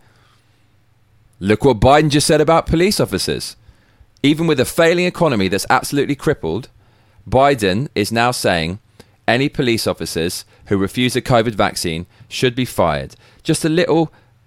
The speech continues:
message from Telegram from my man Roman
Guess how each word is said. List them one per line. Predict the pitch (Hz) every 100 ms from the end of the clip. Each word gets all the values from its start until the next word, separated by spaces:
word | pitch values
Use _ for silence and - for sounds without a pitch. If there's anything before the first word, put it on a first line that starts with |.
| _ _
message | 110 101 - 120
from | 131
Telegram | - 107 90 85 85 95
from | - 110
my | 123 135
man | 110 92 98 98
Roman | 113 104 85